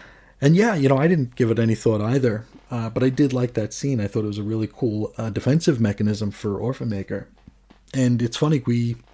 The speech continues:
read an issue of Generation X,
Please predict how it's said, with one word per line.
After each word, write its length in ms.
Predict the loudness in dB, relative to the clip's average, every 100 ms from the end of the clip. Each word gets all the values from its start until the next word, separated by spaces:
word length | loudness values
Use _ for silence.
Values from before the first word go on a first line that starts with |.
| _ _ _ _ _ -20 _ -14 -4
read 520 | 4 4 4 0 -4 -8 -20 -20 -20 -20 -20 -20 -20 -4
an 140 | 4
issue 260 | 4 4 0
of 80 | 2
Generation 520 | 2 4 4 4 4
X, 640 | 2 -2 -6 -6 -6 -8